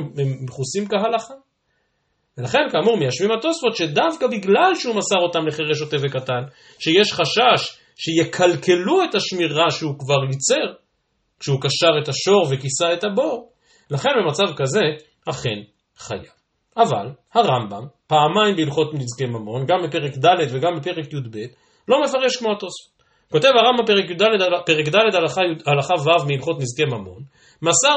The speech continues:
בהמתו לחירש, שוטה וקטן, אף על פי שהיה השור קשור, הבעלים חייבים, שדרכו של שור וכיוצא בו להתיר הקשר ולצאת ולהזיק. אפילו שמרו השמירה מעולה וחתרה ויצאת והזיקה, הבעלים חייבים.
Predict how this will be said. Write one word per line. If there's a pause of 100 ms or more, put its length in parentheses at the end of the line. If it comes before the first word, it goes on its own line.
בהמתו
לחירש,
שוטה
וקטן, (440)
אף
על
פי
שהיה
השור
קשור,
הבעלים
חייבים, (300)
שדרכו
של
שור
וכיוצא
בו
להתיר
הקשר
ולצאת
ולהזיק. (320)
אפילו
שמרו
השמירה
מעולה
וחתרה
ויצאת
והזיקה, (680)
הבעלים
חייבים.